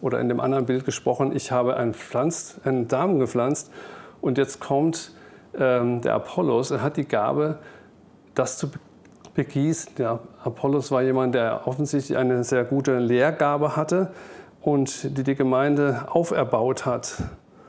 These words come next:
Und Paulus hat also nicht gesagt, "Ich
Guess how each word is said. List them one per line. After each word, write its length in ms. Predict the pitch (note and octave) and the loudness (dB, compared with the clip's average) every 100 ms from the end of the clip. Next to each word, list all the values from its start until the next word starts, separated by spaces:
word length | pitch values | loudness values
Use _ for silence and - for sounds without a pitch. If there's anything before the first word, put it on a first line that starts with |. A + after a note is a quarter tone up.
| - - - | -20 -20 -6
Und 440 | - C3+ B2 - - - - - - - - - - - | 0 2 0 -8 -16 -20 -20 -20 -20 -20 -20 -20 -20 -20
Paulus 320 | - E3 F3+ D#3+ | -2 0 2 0
hat 120 | E3 | -2
also 180 | D3 C3+ | 0 2
nicht 340 | D3+ D3+ - - - | 2 0 -8 -14 -4
gesagt, 560 | C#3 C#3 C#3 C3+ - - | 0 2 0 -2 -10 -6
"Ich 280 | B2+ - | -6 -8